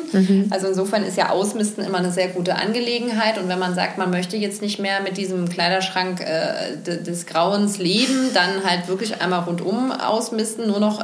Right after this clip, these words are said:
Speaker 2: behalten, was man, ähm, doch irgendwie akzeptabel findet als Basic oder auch tatsächlich mag. Und dann eben ein bisschen neu anfangen, sich ein paar Looks kaufen
Speaker 1: Mhm.
Speaker 2: oder sich auch zusammenstellen, indem man halt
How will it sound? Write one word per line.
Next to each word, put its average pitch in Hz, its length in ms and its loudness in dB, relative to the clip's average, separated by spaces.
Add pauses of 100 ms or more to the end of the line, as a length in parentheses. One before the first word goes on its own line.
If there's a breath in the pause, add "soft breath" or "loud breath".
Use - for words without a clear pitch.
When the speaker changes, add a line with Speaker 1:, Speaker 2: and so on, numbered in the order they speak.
Speaker 2:
behalten, 180 640 2
was - 200 -2
man, 180 320 -2
ähm, 180 380 -4
doch 214 300 0
irgendwie 214 380 2
akzeptabel 196 560 -2
findet - 300 -6
als - 160 -6
Basic 208 520 -4
oder 175 340 0
auch 170 220 0
tatsächlich 160 500 -8
mag. 190 300 2 (680 loud breath)
Und 208 180 2
dann 185 260 4
eben 208 520 2 (100)
ein - 40 -4
bisschen 202 300 0
neu 175 260 4
anfangen, 226 460 -2
sich 196 400 -4
ein 180 200 -2
paar 175 160 -2
Looks - 380 0
kaufen 320 500 0 (200)
Speaker 1:
Mhm. 269 280 4 (100)
Speaker 2:
oder 196 280 0
sich 180 260 -4
auch 170 100 0
zusammenstellen, 262 1000 0
indem 208 220 0
man 190 200 -2
halt 175 140 0